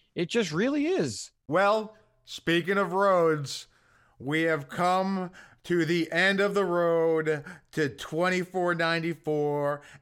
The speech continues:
Speaker 2: and we didn't quite make it to the end, Michael.
Speaker 1: No, unfortunately, the road comes to an end, and Miles will not pass Nick Workman for second place all time on the Seton Hall scoring list.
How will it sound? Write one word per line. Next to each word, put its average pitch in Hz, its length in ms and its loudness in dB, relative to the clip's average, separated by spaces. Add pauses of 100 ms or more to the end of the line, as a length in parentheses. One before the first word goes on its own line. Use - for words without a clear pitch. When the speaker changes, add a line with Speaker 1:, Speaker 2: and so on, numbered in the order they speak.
Speaker 2:
and 156 240 -2
we 147 220 0
didn't 165 480 -2
quite 156 400 -2
make 147 240 -2
it 147 160 -6
to 151 80 -4
the 135 180 -2
end, 107 340 -6
Michael. 104 480 -10 (500)
Speaker 1:
No, 139 520 0
unfortunately, 160 560 -2
the 135 60 2
road 131 340 0
comes 135 320 -4
to 131 140 -2
an 120 80 0
end, 120 300 -2 (220)
and 113 180 -2
Miles 135 440 0
will 104 180 -6
not 123 460 -2
pass 135 560 -2 (420)
Nick 139 300 -2
Workman 131 440 -2
for 120 160 -8
second 139 400 0
place 120 480 -4 (380)
all 131 200 0
time 120 400 0
on 117 120 0
the 113 40 -2
Seton - 360 -6
Hall 117 160 2
scoring 107 400 -4
list. - 240 -10